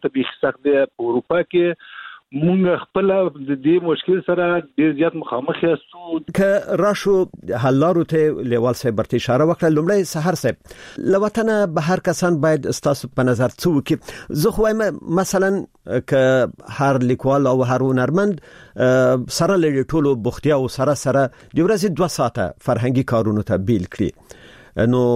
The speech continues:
Speaker 2: په دې شکل به فکر کوم چې خپل تعهد په ځای کړی وي. او اوس یوه بله ښېګڼه دا ده چې انټرنیټ شته. په نویمه لسیزه کې انټرنیټ نه و. اوس، اه، دوی که څه لیکي، د تشویق لپاره هم یوه زمینه لري،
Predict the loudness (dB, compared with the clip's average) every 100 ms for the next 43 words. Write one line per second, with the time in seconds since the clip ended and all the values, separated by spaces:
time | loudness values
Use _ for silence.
0 | 0 0 0 0 -2 0 0 2 2 2
1 | 0 -2 -2 0 0 0 0 -2 -2 0
2 | 0 0 0 0 0 -2 0 0 0 0
3 | 0 0 -4 -8 -20 -10 0 2 2 0
4 | 0 0 0 -2 0 2 2 0 -2 -2
5 | 2 2 0 -2 0 0 0 0 0 0
6 | -2 0 -2 -2 0 -2 -2 -4 -4 -4
7 | 0 2 2 2 2 2 2 0 -2 -2
8 | -4 -2 -2 0 -2 -2 -2 -2 0 0
9 | -2 -10 -20 -6 0 2 0 0 2 2
10 | 0 -4 -8 -6 -2 -2 0 0 2 0
11 | -2 0 0 0 0 2 2 0 -2 -2
12 | -2 -2 -2 0 0 0 0 2 2 2
13 | 2 0 -4 -16 -6 -2 2 2 2 2
14 | 2